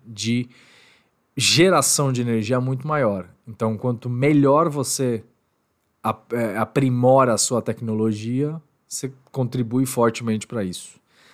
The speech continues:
Tá bom? Então, este primeiro podcast é essa introdução sobre o livro. Falaremos sobre isso. Não vou falar só sobre história no podcast, então talvez a, o próximo episódio seja dicas de como economizar energia, né? Que também cabe aqui. É,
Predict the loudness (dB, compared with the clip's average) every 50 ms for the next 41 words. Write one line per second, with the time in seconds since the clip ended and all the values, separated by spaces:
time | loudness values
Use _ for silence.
0 | _ _ _ _ _ _ _ 4 6 6 6 6 4 0 -8 _ _ _ _ 2
1 | 4 4 2 -2 -10 _ _ _ 0 0 2 2 0 0 2 4 4 4 4 4
2 | 4 2 2 2 2 2 2 2 2 2 2 2 2 0 -2 0 0 0 0 0
3 | -2 -2 -2 -2 -4 -2 -2 -2 0 0 0 2 2 0 0 0 -2 -2 -4 -4
4 | -4 -4 0 2 2 2 2 0 0 -2 -2 0 2 2 2 2 2 2 2 2
5 | 2 0 2 4 4 4 4 4 4 4 2 2 2 2 2 0 0 2 2 2
6 | 2 4 2 0 0 0 0 0 -2 -2 0 0 0 0 -2 -6 -6 -6 -2 0
7 | 0 2 2 0 0 -2 -4 -6 -10 -10 -8 -4 -2 -2 -2 -2 -4 -6 -6 -6
8 | -6 -4 -2 -4 -4 -4 -6 -6 -6 -4 -6 -6 -8 -10 -14 -20 -20 -20 -20 -20
9 | _ _ _ 0 4 4 4 6 6 4 4 4 4 2 4 4 6 6 4 4
10 | 2 2 2 0 -2 -4 -2 -2 0 0 0 0 0 0 0 0 0 2 2 2
11 | 2 0 -4 -8 -10 -10 -8 -8 -8 -10 -12 -16 -18 -16 -14 -12 -12 -12 -12 -12
12 | -10 -6 -6 -6 -6 -4 -4 -4 -4 -4 -6 _ _ -20 -20 -20 -20 -20 -20 -20
13 | -20 -20 -20 -20 _ _ _ _ _ 2 4 6 6 6 6 6 4 4 4 2